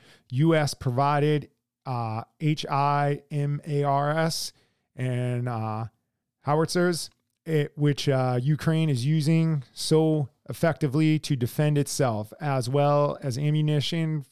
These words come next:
for Bradley infantry fighting vehicles, um, armored vehicle launched bridges, uh,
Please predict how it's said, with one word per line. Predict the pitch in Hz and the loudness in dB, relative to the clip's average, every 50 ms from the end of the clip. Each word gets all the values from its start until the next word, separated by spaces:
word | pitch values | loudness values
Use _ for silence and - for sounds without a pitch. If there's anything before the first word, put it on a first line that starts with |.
| - _ _ | -20 _ _
for | - 151 135 127 123 117 - - _ _ _ _ _ _ _ _ | -2 0 0 0 0 -2 -6 -12 _ _ _ _ _ _ _ _
Bradley | 135 151 156 156 156 139 160 160 156 | 0 0 2 2 0 0 0 0 0
infantry | 156 - 160 151 143 151 143 - - - 160 151 147 | 0 -2 -4 -6 -4 -4 -6 -6 -4 -4 -2 -2 -2
fighting | - - - 151 156 151 160 156 147 | -2 -2 0 0 0 0 0 -2 0
vehicles, | 160 160 160 151 - 165 160 160 160 156 151 - - - _ _ _ _ _ _ _ _ | 2 2 0 0 0 0 0 0 0 -2 -4 -6 -10 -16 _ _ _ _ _ _ _ _
um, | - 117 113 113 110 104 104 104 107 104 104 107 - _ _ | -8 -6 -4 -4 -4 -4 -4 -6 -6 -8 -10 -12 -16 _ _
armored | 147 147 147 143 143 131 117 | -2 0 2 2 0 0 0
vehicle | 120 156 160 147 - 151 127 120 | 0 0 0 2 0 0 -2 -2
launched | 117 127 131 135 143 143 139 - - - - 151 - _ _ _ | -2 -2 0 0 0 -2 -2 -4 -8 -10 -10 -14 -16 _ _ _
bridges, | 123 139 165 156 139 170 165 165 160 156 147 120 - _ _ _ _ - | -2 0 0 2 2 2 2 2 2 0 -2 -6 -10 _ _ _ _ -10
uh, | - 110 104 98 98 98 101 104 | -8 -6 -6 -6 -6 -6 -8 -8